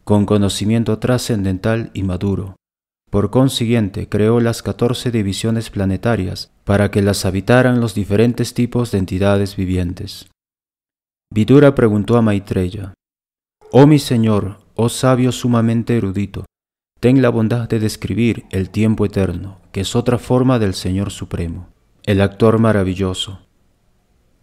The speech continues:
¿Cuáles son las señales de ese tiempo eterno? Por favor, descríbenoslas detalladamente". Maitreya dijo,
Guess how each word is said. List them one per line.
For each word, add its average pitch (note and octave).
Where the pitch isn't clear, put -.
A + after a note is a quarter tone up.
¿Cuáles D#3
son C#3+
las C#3+
señales A2+
de -
ese -
tiempo G2
eterno? A2
Por G2+
favor, G#2
descríbenoslas G#2
detalladamente". G2
Maitreya A2
dijo, F#2